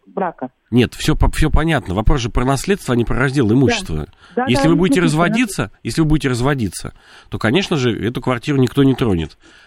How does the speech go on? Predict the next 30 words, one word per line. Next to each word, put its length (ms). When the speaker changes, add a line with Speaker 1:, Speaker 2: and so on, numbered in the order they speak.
Speaker 2:
А 80
но 120
когда, 280
Speaker 1:
Мгм. 80
Speaker 2:
если 220
вас 200
не 60
станет, 400
то 100
тогда 280
наследниками 560
будут, 300
а 60
наследниками 480
в 20
первую 240
очередь 260
являются 380
супруг, 560
и 80
дети, 480
Speaker 1:
Мгм. 200
Speaker 2:
родители. 500
Соответственно, 840
Speaker 1:
Мгм. 200
Speaker 2:
м, 0
э, 300
вот 220
на 100
них 260